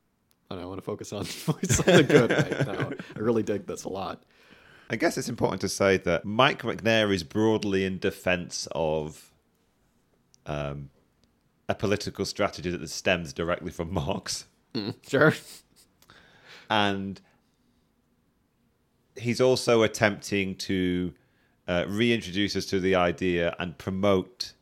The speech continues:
Speaker 2: broadly the political strategy of the Marxist Centre, which was represented by people like Kautsky, who were in the leadership of the German Social Democratic Party, but also, like, the Bolsheviks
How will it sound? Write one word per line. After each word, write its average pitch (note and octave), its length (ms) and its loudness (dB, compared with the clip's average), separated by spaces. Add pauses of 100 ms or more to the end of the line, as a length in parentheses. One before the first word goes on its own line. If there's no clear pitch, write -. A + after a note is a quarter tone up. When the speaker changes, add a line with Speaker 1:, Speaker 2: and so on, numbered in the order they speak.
(240)
Speaker 2:
broadly E2+ 800 0 (1120)
the E2+ 460 -2 (420)
political F2+ 400 0
strategy E2 560 -6
of D2+ 100 -6
the E2 80 -8
Marxist D#2 420 -10
Centre, F2 500 -6 (1600)
which F2 380 -2
was E2+ 760 0 (1500)
represented G2 520 2
by F2+ 120 2
people F2 260 -4
like E2+ 200 -2
Kautsky, F2 440 -6
who E2 120 -4
were E2+ 220 -2
in E2+ 80 -8
the F2 80 -4
leadership F#2 500 -4
of E2+ 200 -4
the E2+ 140 -2
German D#2+ 600 -6 (520)
Social - 360 -2
Democratic D2+ 500 -6
Party, D#2 360 -4
but F#2+ 180 0
also, F#2+ 400 0
like, D#2+ 360 -4
the F#2 60 -4
Bolsheviks - 640 -6